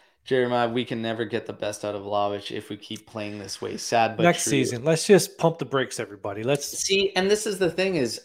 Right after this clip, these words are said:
Speaker 1: uh, I'm not so sure because, again,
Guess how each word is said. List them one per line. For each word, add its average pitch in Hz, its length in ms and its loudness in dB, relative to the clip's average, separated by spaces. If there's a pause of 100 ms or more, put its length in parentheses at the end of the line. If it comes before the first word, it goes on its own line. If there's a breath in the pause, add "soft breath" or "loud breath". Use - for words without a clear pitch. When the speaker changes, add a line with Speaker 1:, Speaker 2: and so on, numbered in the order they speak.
(120)
Speaker 1:
uh, - 240 -6 (460 loud breath)
I'm 202 160 2
not 220 200 2
so 202 140 4
sure 196 280 2
because, 180 440 2 (240 soft breath)
again, 143 460 2